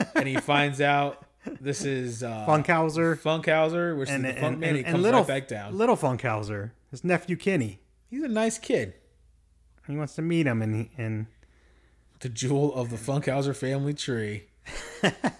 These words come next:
Speaker 1: That is an awesome.
Speaker 2: He's got his, what is that? Uh,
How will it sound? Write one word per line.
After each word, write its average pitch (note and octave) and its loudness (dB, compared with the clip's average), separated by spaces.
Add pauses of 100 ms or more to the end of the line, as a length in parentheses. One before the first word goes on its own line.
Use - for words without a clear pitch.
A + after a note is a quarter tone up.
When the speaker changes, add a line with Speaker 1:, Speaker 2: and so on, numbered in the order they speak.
(800)
Speaker 1:
That D3+ -2
is D#3+ 2
an C#3 -6
awesome. E3 0 (640)
Speaker 2:
He's A#2+ -8
got B2 -2
his, A2 -4
what A#2 0 (100)
is A2 -14
that? A2+ -4
Uh, G#2+ -6